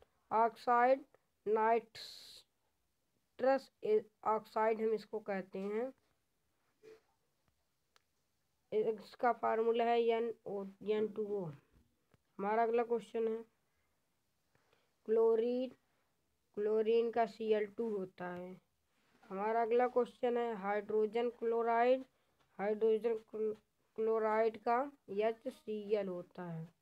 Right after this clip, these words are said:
हमारा अगला question है अमोनिया। अमोनिया का एनएच थ्री होता है। अब हमारा topic आ गया है अल्म। अल्म, चलिए देखिए, अल्म में हमारा पहला question है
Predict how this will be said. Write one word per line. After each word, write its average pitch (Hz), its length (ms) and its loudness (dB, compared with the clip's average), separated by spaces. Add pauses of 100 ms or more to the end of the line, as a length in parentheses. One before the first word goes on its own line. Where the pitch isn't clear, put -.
(640)
हमारा 196 380 -4 (120)
अगला 202 280 -4
question 226 460 -2
है 226 240 -2 (600)
अमोनिया। 220 840 0 (280)
अमोनिया 208 560 -2
का 226 140 -6
एनएच 220 720 0 (920)
थ्री 240 220 -4
होता 208 440 -4
है। 190 320 -8
अब 214 180 -2
हमारा 220 440 0
topic 226 380 -2
आ 233 140 0
गया 240 220 0
है 240 260 -2 (560)
अल्म। 208 520 4 (300)
अल्म, 240 400 0 (1300)
चलिए 214 200 2
देखिए, 220 420 -4 (260)
अल्म 247 400 4
में 240 200 4
हमारा 220 440 0
पहला 240 340 -2
question 220 460 -4
है 220 180 -6